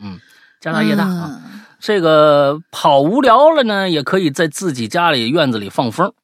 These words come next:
Speaker 1: 或者呢，去旁边的另一套别墅里去玩儿。我家呀，你看还，还介绍他们家，我家呀是双拼啊，另一套是父母住的。你看看，你看看，不要觉得我凡尔赛，你说这就是你凡尔赛。
Speaker 2: 你好烦哦。
Speaker 1: 我只是描述一下环境啊，更细致的还没跟你们说呢。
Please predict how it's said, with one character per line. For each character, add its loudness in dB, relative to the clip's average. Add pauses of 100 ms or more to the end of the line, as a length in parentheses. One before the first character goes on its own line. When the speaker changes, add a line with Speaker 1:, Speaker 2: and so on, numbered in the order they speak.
Speaker 1:
或 0
者 -4
呢， -4
去 -6
旁 -6
边 0
的 -4
另 0
一 0
套 -4
别 -8
墅 -8
里 -10
去 -12
玩 -6
儿。 -6 (800)
我 -4
家 -2
呀， -2 (100)
你 -20
看 -16
还， -10
还 -6
介 -4
绍 -6
他 -18
们 -14
家， -16 (340)
我 -4
家 -6
呀 -8
是 -10
双 -8
拼 -6 (180)
啊， -10
另 -2
一 -2
套 -2
是 -6
父 -4
母 0
住 -6
的。 -6
你 -6
看 -8
看， -8
你 -8
看 -6
看， -10 (500)
不 -2
要 2
觉 -2
得 2
我 2
凡 2
尔 2
赛， -8
你 2
说 0
这 2
就 -4
是 -2
你 0
凡 -2
尔 -4
赛。 -4
Speaker 2:
你 -4
好 2
烦 -2
哦。 0
Speaker 1:
我 -2
只 -4
是 2
描 4
述 0
一 2
下 -2
环 0
境 -2
啊， -8
更 2
细 0
致 -4
的 0
还 -6
没 -2
跟 -2
你 0
们 0
说 -4
呢。 -4